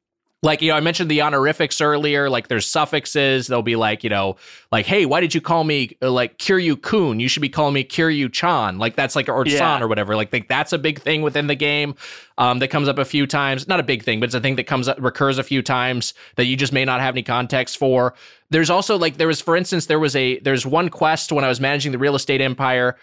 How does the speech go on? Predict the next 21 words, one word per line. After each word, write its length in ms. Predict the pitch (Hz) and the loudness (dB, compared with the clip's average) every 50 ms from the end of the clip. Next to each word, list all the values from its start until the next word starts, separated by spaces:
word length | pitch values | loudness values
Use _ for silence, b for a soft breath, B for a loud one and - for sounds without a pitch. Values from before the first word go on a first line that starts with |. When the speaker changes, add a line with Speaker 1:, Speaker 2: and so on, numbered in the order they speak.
| b b | b b
Speaker 1:
where 120 | - 143 131 | 0 2 2
you're 180 | 131 127 131 131 | 2 2 0 2
interviewing 400 | - 165 170 147 151 151 147 143 | 2 2 2 2 2 0 0 2
a 40 | 131 | 0
bunch 180 | 135 131 131 | 0 -2 -2
of 60 | 139 | -2
people. 320 | - 147 147 - 131 120 - | 0 0 2 2 2 0 0
I, 140 | - 156 - - | 0 -2 -2 0
I, 160 | 165 165 175 | 0 0 2
like, 200 | 170 151 151 143 - - | 2 2 0 0 -2 0
I, 220 | 170 196 220 180 - | 0 2 2 2 2
I 120 | - 208 | 0 0
love 240 | 180 156 175 196 175 | 2 2 0 0 0
the 80 | 147 - | -2 -2
quest. 260 | - 185 185 - - | 0 0 0 2 0
It 40 | 147 | 0
was 120 | 135 - | 0 0
super 260 | - 175 170 165 151 | 0 0 2 2 0
funny 280 | - - 160 170 160 143 | 0 2 0 0 2 0
because 360 | 120 117 - 143 147 - - | -2 0 0 0 0 2 2
you're, 200 | 165 147 127 123 | 2 2 0 0